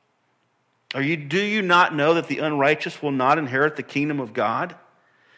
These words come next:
Do not be deceived, neither the sexually immor-, immoral,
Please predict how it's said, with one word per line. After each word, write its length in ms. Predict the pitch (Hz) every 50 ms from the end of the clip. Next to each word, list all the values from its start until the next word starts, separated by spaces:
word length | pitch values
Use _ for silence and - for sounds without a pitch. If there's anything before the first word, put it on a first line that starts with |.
| _ _ _
Do 80 | - 135
not 300 | 143 156 175 180 - 175
be 80 | 160
deceived, 760 | 143 135 127 - - - 180 185 170 156 135 120 117 110 113
neither 260 | 123 139 143 139 143
the 140 | 139 139 120
sexually 500 | - - 151 139 135 - - 131 135 135
immor-, 400 | 127 127 120 120 120 123 - -
immoral, 680 | 139 139 139 135 127 123 131 143 165 185 202 202 196 -